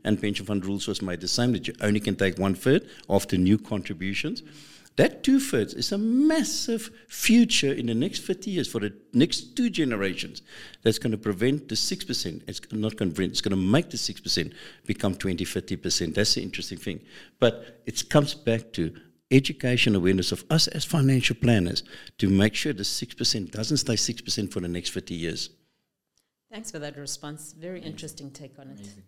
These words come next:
Speaker 3: amazing. I mean, whilst we still there, Cobus, we're going to segue into a very interesting point you raised about the profession itself.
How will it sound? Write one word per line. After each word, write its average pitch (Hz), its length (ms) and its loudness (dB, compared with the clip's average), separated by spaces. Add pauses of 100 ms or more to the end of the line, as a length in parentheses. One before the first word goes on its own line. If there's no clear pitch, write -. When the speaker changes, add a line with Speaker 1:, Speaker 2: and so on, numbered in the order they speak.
(120)
Speaker 3:
amazing. 98 320 -20 (480)
I 110 60 -20
mean, 110 280 -12 (360)
whilst 123 260 -2
we 113 760 2 (160)
still 123 260 -4
there, 110 320 2
Cobus, 101 500 -2
we're 107 360 0
going 117 220 2
to 117 100 -2
segue 104 360 2
into 98 220 -2
a 90 40 -6
very 95 360 -2
interesting 95 400 -6
point 92 280 -6
you 82 80 -8
raised 82 300 -10
about 82 260 -12
the 82 40 -12
profession 87 560 -10
itself. 80 500 -18